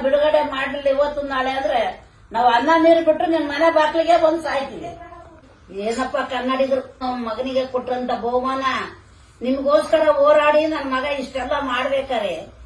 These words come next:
ನೀವೇನ್ ಬಹುಮಾನ ಕೊಟ್ರಿ? ನನ್ ಮಗನಿಗೆ ಊಟ ನೀರು ಇಲ್ದೆ, ಮಾತ್ರೆ ಇಲ್ದಲೆ ಜೈಲೊಳಗ್ ನನ್ ಮಗ ಒಂದ್ ದಿವ್ಸ ಒಂದ್ ರಾತ್ರಿ ಎಲ್ಲ ಊಟ ಇಲ್ದೆ ಕೊರಗ್ತಿದಾನಲ್ಲ, ಎತ್ಕೊಳ್ಳು. ನನಗೆ ಎಷ್ಟು ಸಂಕಟ ಆಗುತ್ತೆ, ನಿಮ್ಗೆ ಅರಿವಾಗಲ್ವಾ? ಬೇಗ ನೀವು ಹೋರಾಡಿ ನನ್ ಮಗನ ಬಿಡಿಸಿ ಈಚೆಗ್ ತಗೊಂಬನ್ನಿ.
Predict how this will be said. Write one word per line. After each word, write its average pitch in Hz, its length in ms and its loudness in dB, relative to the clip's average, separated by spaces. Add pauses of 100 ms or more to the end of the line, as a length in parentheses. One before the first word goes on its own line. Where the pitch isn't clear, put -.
(220)
ನೀವೇನ್ 294 460 4
ಬಹುಮಾನ 320 360 6 (100)
ಕೊಟ್ರಿ? 320 220 4
ನನ್ 302 180 -2
ಮಗನಿಗೆ 285 340 0
ಊಟ 294 180 2 (140)
ನೀರು 302 220 -2
ಇಲ್ದೆ, 285 340 -2
ಮಾತ್ರೆ 269 420 -2
ಇಲ್ದಲೆ 269 380 0 (580)
ಜೈಲೊಳಗ್ 294 460 4
ನನ್ 269 200 -8
ಮಗ 254 120 -2 (100)
ಒಂದ್ 277 240 -2
ದಿವ್ಸ 269 200 -8
ಒಂದ್ 294 320 4
ರಾತ್ರಿ 262 320 -2
ಎಲ್ಲ 277 220 -2
ಊಟ 285 180 -2
ಇಲ್ದೆ 262 300 -2
ಕೊರಗ್ತಿದಾನಲ್ಲ, 247 720 -6 (560)
ಎತ್ಕೊಳ್ಳು. 330 480 0
ನನಗೆ 330 280 2
ಎಷ್ಟು 302 320 4
ಸಂಕಟ 302 320 2
ಆಗುತ್ತೆ, 330 420 4
ನಿಮ್ಗೆ 269 280 -4
ಅರಿವಾಗಲ್ವಾ? 311 640 4 (640)
ಬೇಗ 311 320 6 (100)
ನೀವು 330 260 4
ಹೋರಾಡಿ 339 520 6
ನನ್ 349 220 0
ಮಗನ 339 360 0
ಬಿಡಿಸಿ 330 280 -4
ಈಚೆಗ್ 320 420 -6
ತಗೊಂಬನ್ನಿ. 285 540 -4